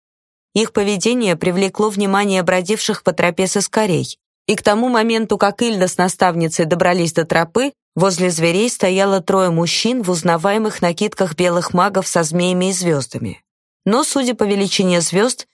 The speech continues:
среди них не было ни одного рангом выше подмастерья. «Это ваши звери?» нетерпеливо спросил один из них, едва всадницы подъехали достаточно близко.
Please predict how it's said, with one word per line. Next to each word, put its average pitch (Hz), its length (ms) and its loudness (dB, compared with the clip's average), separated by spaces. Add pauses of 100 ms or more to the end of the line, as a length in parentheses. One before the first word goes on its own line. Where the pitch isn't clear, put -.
среди 202 380 0
них 220 320 0
не 220 160 0
было 202 220 2
ни 190 140 2
одного 180 540 0
рангом 208 480 0
выше 175 340 -2
подмастерья. 160 880 -2 (640)
«Это 190 280 0
ваши 302 340 2
звери?» 170 500 -2 (360)
нетерпеливо 208 720 0
спросил 190 440 0
один 175 320 2
из 180 160 -2
них, 240 180 0
едва 175 320 2
всадницы 202 560 -2
подъехали 180 600 0
достаточно 175 600 -2
близко. 170 540 -2